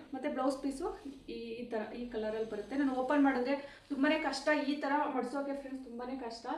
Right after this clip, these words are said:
ಅದಕ್ಕೆ, ಆ, ಹೀಗೆ ತೋರಿಸ್ತಾ ಇದೀನಿ. ನೋಡಿ, ತುಂಬಾನೇ ಚೆನ್ನಾಗಿದೆ ಕಲರ್ ಕಾಂಬಿನೇಷನ್. ಇದ್ರಲ್ಲಿ ಎರಡೇ ಕಲರು. ನೆಕ್ಸ್ಟ್ ಸ್ಯಾರಿ ಬಂದು ಇದು ನೋಡಿ ಎಷ್ಟು ಚೆನ್ನಾಗಿದೆ. ಪ್ಯಾರೆಟ್ ಗ್ರೀನ್ ಕಲರ್‌ಗೆ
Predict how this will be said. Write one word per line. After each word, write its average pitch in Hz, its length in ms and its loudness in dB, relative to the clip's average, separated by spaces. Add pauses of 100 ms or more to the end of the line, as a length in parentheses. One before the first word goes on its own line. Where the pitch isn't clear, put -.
(320)
ಅದಕ್ಕೆ, 294 300 2
ಆ, 269 380 2
ಹೀಗೆ 262 540 0
ತೋರಿಸ್ತಾ 247 440 2
ಇದೀನಿ. 214 220 0
ನೋಡಿ, 208 180 -4 (1800)
ತುಂಬಾನೇ 277 440 2
ಚೆನ್ನಾಗಿದೆ 254 400 -2
ಕಲರ್ 233 300 4
ಕಾಂಬಿನೇಷನ್. 226 520 0
ಇದ್ರಲ್ಲಿ 294 440 4
ಎರಡೇ 269 380 0
ಕಲರು. 240 640 0 (2500)
ನೆಕ್ಸ್ಟ್ 285 300 0
ಸ್ಯಾರಿ 302 260 4
ಬಂದು 247 200 0
ಇದು 285 440 -2
ನೋಡಿ 269 160 -4
ಎಷ್ಟು - 320 -4
ಚೆನ್ನಾಗಿದೆ. 240 380 -4
ಪ್ಯಾರೆಟ್ 269 400 0
ಗ್ರೀನ್ 262 280 -6
ಕಲರ್‌ಗೆ 226 340 2